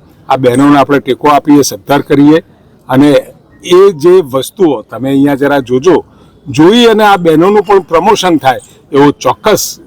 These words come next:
મીડિયા પ્રયત્ન કરશે. કારણ કે ખૂબ મોટી ઇવેન્ટ, લગભગ દરેક જિલ્લાની અંદર સરસ મેળા, સા-,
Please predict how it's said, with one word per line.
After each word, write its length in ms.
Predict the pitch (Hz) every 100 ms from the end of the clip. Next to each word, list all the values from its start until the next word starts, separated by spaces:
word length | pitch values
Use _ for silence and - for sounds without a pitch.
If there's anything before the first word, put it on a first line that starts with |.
| 127
મીડિયા 480 | 131 131 147 151 139
પ્રયત્ન 520 | - 123 135 127 156
કરશે. 400 | 156 139 - - - - -
કારણ 160 | - 131
કે 160 | -
ખૂબ 420 | 127 - - 196 208
મોટી 440 | 196 170 156 165
ઇવેન્ટ, 420 | 160 143 151 117 _ _ _ _ _ -
લગભગ 400 | 123 117 151 160
દરેક 380 | 135 139 175 143
જિલ્લાની 520 | 143 151 147 151 143
અંદર 220 | 131 156
સરસ 420 | 143 123 135 139
મેળા, 320 | 143 143 156 - _ _ _ - _ -
સા-, 300 | - 139